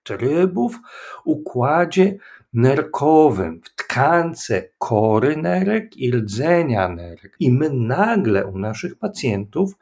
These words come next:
przestajemy widzieć różnicę w obrazie ultrasonograficznym między ciemną korą,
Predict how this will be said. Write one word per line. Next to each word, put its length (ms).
przestajemy 680
widzieć 500
różnicę 760
w 80
obrazie 460
ultrasonograficznym 1200
między 440
ciemną 920
korą, 760